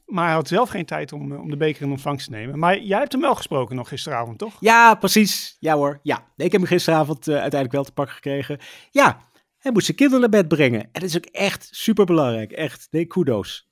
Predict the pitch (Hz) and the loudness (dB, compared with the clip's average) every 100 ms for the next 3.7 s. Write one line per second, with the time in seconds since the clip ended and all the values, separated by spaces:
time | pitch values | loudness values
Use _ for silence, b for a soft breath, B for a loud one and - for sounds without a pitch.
0 | _ - 131 147 127 120 117 - 120 127 | _ -6 -2 0 0 0 0 0 -2 2
1 | 175 165 123 135 123 - _ 127 147 156 | 0 0 -6 -6 -8 -12 _ -12 -8 -8
2 | 175 185 190 - _ 143 170 175 151 170 | -6 -6 -8 -12 _ -6 -2 0 0 2
3 | 151 139 120 147 165 170 185 | 2 0 0 -2 -2 -4 -8